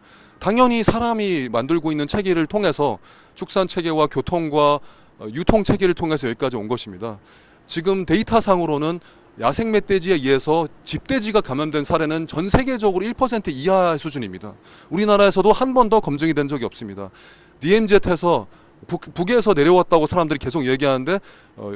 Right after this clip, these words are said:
그것도 민통선에서 다 발견이 된 것이고, 실제로 디엠zet에서 내-, 사체가 내려와서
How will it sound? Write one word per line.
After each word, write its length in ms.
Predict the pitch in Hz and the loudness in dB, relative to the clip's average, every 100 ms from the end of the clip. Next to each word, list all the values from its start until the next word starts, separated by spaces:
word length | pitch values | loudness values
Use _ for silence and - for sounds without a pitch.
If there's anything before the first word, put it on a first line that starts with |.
| 110 | -4
그것도 300 | 185 - 175 | -2 0 0
민통선에서 640 | 131 196 269 254 226 190 | -2 0 2 2 0 0
다 120 | 160 | -4
발견이 360 | 127 113 131 135 | -2 -2 -2 -4
된 140 | 127 | -4
것이고, 320 | 110 110 131 | -6 -8 -8
실제로 340 | 151 240 240 220 | -6 -4 0 -2
디엠zet에서 720 | - 135 156 151 147 131 143 | 0 -2 -2 -4 -4 -4 -2
내-, 100 | 123 | -2
사체가 440 | - 196 190 165 | -2 -2 -2 0
내려와서 500 | 127 131 127 123 131 | 0 2 2 0 -4